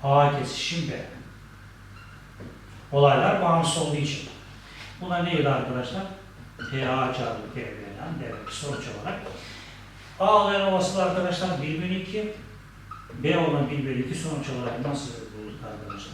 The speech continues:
Sonuç olarak bir bölü bakıyorsa buna göre arkadaşlar buluruz. Sonucumuz demek ki bir bölü dört. Peki, devam edelim. Koşullu olasılığa bakalım.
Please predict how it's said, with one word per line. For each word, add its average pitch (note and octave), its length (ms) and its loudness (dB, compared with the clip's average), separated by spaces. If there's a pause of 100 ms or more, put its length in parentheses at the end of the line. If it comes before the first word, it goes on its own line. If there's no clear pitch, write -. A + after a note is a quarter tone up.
(120)
Sonuç - 380 -10
olarak - 160 -10 (540)
bir E3 180 -2
bölü A#2+ 240 -4
bakıyorsa A2 500 -10 (460)
buna C#4 120 -2
göre - 220 -6
arkadaşlar - 460 -6
buluruz. - 580 -10 (340)
Sonucumuz G#2+ 460 -10
demek D3+ 300 -8
ki A#3+ 60 -12 (440)
bir - 200 -4
bölü - 180 -6
dört. - 160 -4 (2250)
Peki, F#3+ 520 2 (540)
devam - 240 0
edelim. C3 300 -2 (1800)
Koşullu B3 420 2
olasılığa G#3 460 2
bakalım. F3 360 -2